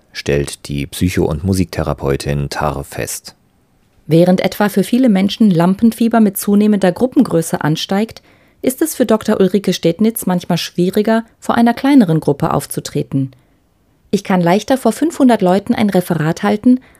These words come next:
Speaker 2: als vor zwanzig Leuten ein Training“, erklärt die Geschäftsführerin des Zürcher Beratungsunternehmens Stednitz and Company.
Speaker 1: In die Kurse von Linda Langeheine kommen aber zumeist Menschen, die sich schwer damit tun, in einer Besprechung das Wort zu ergreifen.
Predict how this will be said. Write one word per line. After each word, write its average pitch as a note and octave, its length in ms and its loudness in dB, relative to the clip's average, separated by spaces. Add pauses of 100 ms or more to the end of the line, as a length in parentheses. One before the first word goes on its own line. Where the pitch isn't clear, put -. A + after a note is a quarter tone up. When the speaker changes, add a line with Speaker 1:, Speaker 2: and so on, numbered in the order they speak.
Speaker 2:
als G3+ 220 -4
vor - 160 -2
zwanzig F3 400 -2
Leuten A3 320 0
ein A3+ 140 2
Training“, F3 500 2 (300)
erklärt A#3+ 400 0
die A#3 60 0
Geschäftsführerin G#3+ 920 0
des - 160 -6
Zürcher G3 360 0
Beratungsunternehmens G3 1160 -2
Stednitz - 460 -4
and A3+ 180 -2
Company. C#3+ 540 -4 (640)
Speaker 1:
In A#2+ 80 4
die B2 120 6
Kurse E3 340 6
von A#2+ 240 2
Linda C3 320 6
Langeheine G#2+ 640 2
kommen D3 300 2
aber B2 180 2
zumeist F2+ 480 0
Menschen, F#2 460 0
die F#2+ 100 2
sich G2+ 300 -2
schwer G2 280 2
damit E2 440 0
tun, F2+ 320 -2
in G2+ 200 -2
einer F#2 300 2
Besprechung F#2 500 -2
das F#2 200 -2
Wort C#2 240 -2
zu - 200 -6
ergreifen. - 560 -8